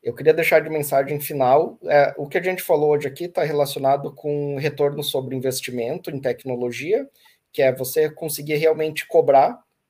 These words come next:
tudo que você tá utilizando, usando da maneira correta, com as justificativas, nos protocolos. A automação vai te facilitar isso muito e você vai ter ganhos institucionais,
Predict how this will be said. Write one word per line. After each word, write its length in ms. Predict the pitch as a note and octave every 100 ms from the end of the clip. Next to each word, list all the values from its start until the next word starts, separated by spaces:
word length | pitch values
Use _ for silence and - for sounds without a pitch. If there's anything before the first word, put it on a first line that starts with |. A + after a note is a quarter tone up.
| _
tudo 260 | F3 F#3 F3+
que 120 | D#3
você 260 | D3 C#3+ C#3+
tá 160 | -
utilizando, 680 | C3 B2+ C#3+ C#3+ B2 B2+ D3+
usando 340 | C#3+ B2 B2 A#2+
da 100 | A#2+
maneira 340 | A#2 A#2 A#2
correta, 500 | B2+ A2+ C3 C#3 C#3
com 100 | C3
as 80 | A#2
justificativas, 960 | A2 - - - A2 - C#3+ C#3+ A#2+
nos 140 | A#2 -
protocolos. 800 | - - B2 - A#2 C#3+ D#3+ C#3+
A 20 |
automação 840 | C#3 C#3 C3+ C3 - B2+ C3 C3+ C3+ _ _ _
vai 260 | A#2 C3 C3+
te 120 | -
facilitar 640 | D3 - C3 C3 C3 B2+
isso 260 | C3+ - D3
muito 580 | C3 C3 D3+ E3+ A3 - _ _
e 80 | A#2+
você 240 | B2 D3
vai 280 | A#2+ B2+ C3
ter 100 | E3
ganhos 400 | C#3 D3 E3 C#3
institucionais, 1080 | C#3+ - C3 B2+ - C3 A2+ G#2+ E3 -